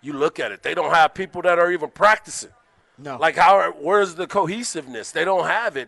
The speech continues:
Speaker 1: You, they're, they're in a very bad spot. Aaron Rodgers lost five games in a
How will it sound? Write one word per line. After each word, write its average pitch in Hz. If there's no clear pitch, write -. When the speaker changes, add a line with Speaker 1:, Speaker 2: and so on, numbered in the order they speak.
Speaker 1:
You, 151
they're, 185
they're 233
in 220
a 180
very 202
bad 175
spot. 170
Aaron 254
Rodgers 185
lost 151
five 170
games 147
in 151
a 127